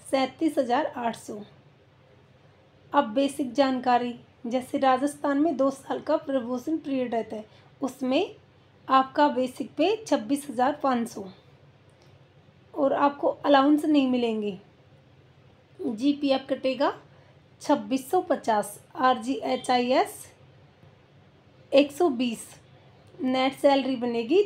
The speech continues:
तेईस हज़ार सात सौ तीस, यानी दो साल तक आपको तेईस हज़ार सात सौ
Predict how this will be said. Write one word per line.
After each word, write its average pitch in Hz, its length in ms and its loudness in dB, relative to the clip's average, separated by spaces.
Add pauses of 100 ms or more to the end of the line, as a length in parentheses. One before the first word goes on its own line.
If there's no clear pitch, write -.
(160)
तेईस 269 360 2
हज़ार 240 260 0
सात 247 320 0
सौ - 220 -2
तीस, 233 420 -6
यानी 247 360 2
दो 262 220 2
साल 262 300 0
तक 269 260 -6
आपको 269 440 2 (640)
तेईस 277 340 4
हज़ार 254 280 4
सात 240 280 2
सौ 330 140 -2